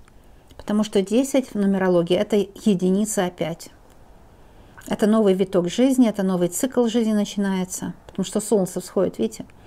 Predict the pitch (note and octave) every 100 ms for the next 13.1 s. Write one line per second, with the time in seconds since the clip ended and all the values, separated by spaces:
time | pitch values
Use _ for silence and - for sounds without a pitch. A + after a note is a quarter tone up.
0 | - - - - A3+ G#3+ A#3 A#3+ A#3+ D4
1 | B3 A3+ A3+ A3 - G3+ G3 B3 G#3+ -
2 | - - F#3+ F#3 G3+ G#3 A3 F#3+ F#3 F#3
3 | F#3+ F3+ - A#3+ C4+ - G3 G3 F#3 F3+
4 | - A3 G3 F#3 G#3 G#3+ A3 A#3 A#3 A#3
5 | - - - - - G#3 F#3+ G#3+ G3+ F3+
6 | G3 F3+ E3+ F3+ A3 A#3 - - - -
7 | - - - - - - - - - -
8 | B3+ - F#3+ F3+ G3 F#3 G#3 A3+ F#3+ F#3
9 | F#3 F3 G3 - F#3+ F3+ - F#3+ - G3
10 | F#3 F#3 G#3 G#3 A3+ G3 - - F3+ -
11 | G3 F#3 F3+ - - - - - - -
12 | - - - - A#3 D4+ C#4+ B3 A#3 A3